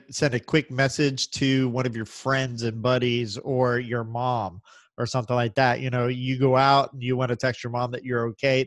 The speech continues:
That, that's, that's what texting's for, all right? It's for that brief impersonal communication, right? But when you're specifically dealing with clients or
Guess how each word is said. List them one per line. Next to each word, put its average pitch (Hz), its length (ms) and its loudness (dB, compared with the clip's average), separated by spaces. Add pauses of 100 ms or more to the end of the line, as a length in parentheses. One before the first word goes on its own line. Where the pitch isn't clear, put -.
That, 131 280 0
that's, 139 400 0 (180)
that's 190 200 6
what 233 100 0 (100)
texting's 143 480 -6
for, 113 240 -6 (380)
all 110 60 -4
right? 139 140 0
It's 135 140 -4
for 156 120 0
that 135 260 2
brief 156 360 0 (540)
impersonal 156 540 -4
communication, 123 680 -6 (480)
right? 113 240 -2 (400)
But 143 240 2
when 151 240 0
you're 196 420 0
specifically 175 800 -4
dealing 131 600 -6
with 123 420 -4 (400)
clients 120 800 -4
or 110 160 -8